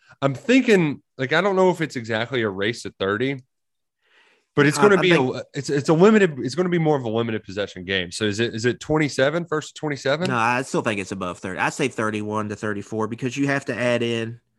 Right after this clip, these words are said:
Speaker 2: like, Louisville has over, uh, like, sixty-something plays of twenty yard, twenty plus yards, sixty-three to be exact, top twenty in the country. They're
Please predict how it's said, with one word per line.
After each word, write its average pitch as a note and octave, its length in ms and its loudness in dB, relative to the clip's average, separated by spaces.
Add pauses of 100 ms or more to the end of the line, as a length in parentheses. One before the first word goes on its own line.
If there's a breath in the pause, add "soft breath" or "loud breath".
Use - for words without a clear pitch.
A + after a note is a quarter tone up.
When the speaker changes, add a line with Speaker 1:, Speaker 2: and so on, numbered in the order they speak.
(800)
Speaker 2:
like, - 100 -20 (140)
Louisville D#3+ 400 2
has C3 320 -2
over, A#2 240 -6 (1120)
uh, A2+ 420 -6
like, G#2+ 240 -10 (220)
sixty-something C3 720 -2
plays A2 300 -2
of G2+ 40 -12
twenty A#2 280 -8
yard, G#2+ 320 -4
twenty B2+ 180 -8
plus A#2+ 320 -10
yards, A2+ 600 -8 (840)
sixty-three A#2+ 600 -4
to A#2+ 80 2
be A2+ 120 4
exact, A2 400 0
top A#2 160 -4
twenty A#2+ 180 -4
in A2 60 -6
the G2+ 40 -10
country. A2+ 340 -6
They're D3+ 220 -2